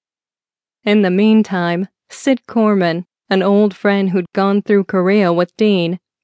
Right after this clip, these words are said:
and the Orlando, Florida chief medical examiner, telephoned with a request for Dean to help him out on a case which promised to be more bizarre and puzzling than even the case of the Chicago floaters.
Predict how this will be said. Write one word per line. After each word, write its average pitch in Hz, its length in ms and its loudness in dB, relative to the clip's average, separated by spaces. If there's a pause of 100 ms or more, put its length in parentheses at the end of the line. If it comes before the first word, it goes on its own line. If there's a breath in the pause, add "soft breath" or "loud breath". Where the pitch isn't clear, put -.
(260)
and 185 140 0
the 185 100 2
Orlando, 190 640 2
Florida 196 500 0
chief - 460 -2
medical 214 360 0
examiner, 170 640 -4 (600)
telephoned 220 600 0
with 196 180 -2
a 185 60 0
request 196 640 -2
for 196 120 0
Dean 202 380 2
to 190 120 0
help 202 280 -4
him 190 160 0
out 190 240 0
on 175 140 0
a 175 60 -4
case 190 520 -4
which - 240 -8
promised 233 400 -2
to 208 80 -2
be 190 140 0
more 208 320 2
bizarre 196 500 0
and 175 220 -2
puzzling 180 540 -2
than 180 160 -2
even 185 260 0
the 175 80 -2
case 208 400 -4
of 175 100 -4
the 180 80 -4
Chicago 190 640 -2
floaters. 196 680 -2